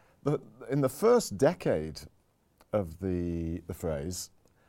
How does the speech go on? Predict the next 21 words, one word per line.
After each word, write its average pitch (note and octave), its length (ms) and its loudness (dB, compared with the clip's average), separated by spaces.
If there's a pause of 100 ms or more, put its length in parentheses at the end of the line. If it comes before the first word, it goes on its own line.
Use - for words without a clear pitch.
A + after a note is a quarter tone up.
(480)
growth D#3 340 2
in A2 120 4
all D#3 220 4
of G#2+ 100 -2
them D#2 360 -6
was F2 180 -6
way A#2+ 320 4
stronger A2 560 0
than E2+ 480 -4
the, F2 540 -4 (100)
uh, E2+ 380 -2
the F#2 100 -8
three A2+ 240 0
scenarios F#2+ 720 -2
that E2 160 -8
I F2 140 -2
looked F2+ 320 -6
at F#2 160 -10
as F2+ 80 -12
being E2 220 -8
possible. E2 580 -10